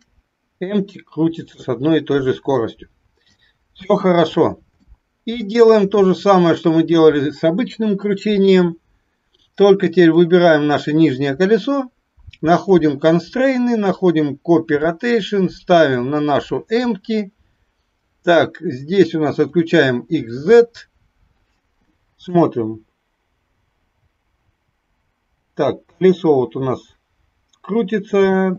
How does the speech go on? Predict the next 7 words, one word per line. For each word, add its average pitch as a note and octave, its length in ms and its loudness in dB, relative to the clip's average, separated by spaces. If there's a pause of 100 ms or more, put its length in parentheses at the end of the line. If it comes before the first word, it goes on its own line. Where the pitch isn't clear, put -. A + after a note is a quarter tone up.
Так, C#3+ 300 -4
ну D#3+ 140 -2
немножко E3+ 640 -2
крутится - 460 -6
хреново. D#3+ 600 0 (1300)
Значит, D#3 560 -2
возвращаемся D3+ 1040 -2